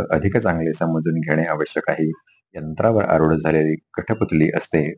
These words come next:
आणि खेळ करणारा मायेच्या योगावर नाचवतो, त्याप्रमाणे सर्वांच्या हृदयात स्थित असलेला जो मी ईश्वर,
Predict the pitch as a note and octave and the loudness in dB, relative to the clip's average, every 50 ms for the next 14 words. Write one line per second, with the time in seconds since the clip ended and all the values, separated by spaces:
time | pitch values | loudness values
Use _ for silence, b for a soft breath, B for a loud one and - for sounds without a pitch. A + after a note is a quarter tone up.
0 | - D#2 D#2 D#2+ D#2 D#2+ - - G2+ G#2+ A2+ A2 - E2+ D#2+ D#2 D#2 D#2+ D#2+ E2 | -4 -2 -2 -2 -4 -4 -2 0 2 2 2 2 0 0 2 2 4 4 2 0
1 | E2+ - - D#2+ D#2 D#2 D#2+ D2+ - - E2+ D#2 D#2 D2+ D2+ D2+ D#2 D2+ D#2 D#2 | 0 -2 -4 -2 0 0 0 0 0 0 0 0 2 0 0 0 0 0 0 0
2 | F2+ F#2+ F#2 - E2+ D#2 - - D#2 D2+ D2+ _ _ B B B B B B _ | -2 0 2 0 0 0 2 0 0 0 0 _ _ B B B B B B _
3 | - A#2 G#2+ - - F2+ D#2+ D#2 D#2 D2+ D#2 D#2 D#2 - - _ _ _ _ - | -8 -8 -6 -6 -4 -2 0 0 2 2 0 0 -2 -6 -10 _ _ _ _ -4
4 | E2 D#2+ D#2+ D#2 D#2+ D#2+ D#2+ E2+ D#2 - E2 D2+ E2 F#2+ G#2+ G#2+ - A2 - - | -2 0 0 0 -2 0 0 0 0 0 -2 0 2 2 2 2 2 0 0 0
5 | - - D#2+ E2+ F2 - - - D#2+ D#2 D#2 D#2 D#2 D#2 - D#2 - E2+ D#2 D#2 | -2 -2 0 0 0 0 0 0 0 2 4 4 2 2 0 -2 -2 0 0 0
6 | D#2 D2+ D#2 E2 - A2+ A#2+ - - - E2 D2+ D#2 | 2 0 0 0 2 0 0 0 0 0 0 2 2